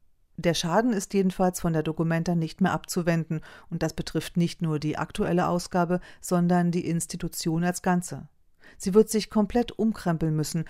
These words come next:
wenn sie weiterhin ihren Anspruch als zukunftsweisendes Ausstellungsformat behaupten will.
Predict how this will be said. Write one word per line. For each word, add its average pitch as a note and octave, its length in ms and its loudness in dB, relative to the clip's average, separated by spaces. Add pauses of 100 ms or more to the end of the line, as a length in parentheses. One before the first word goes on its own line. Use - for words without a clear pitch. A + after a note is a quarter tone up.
(160)
wenn D#3+ 140 -2
sie D#3 160 -2
weiterhin E3 500 2
ihren D#3 260 -2
Anspruch E3+ 600 -2
als - 280 -4
zukunftsweisendes E3 1160 -2
Ausstellungsformat D#3 960 -2
behaupten E3+ 440 0
will. C#3 200 -6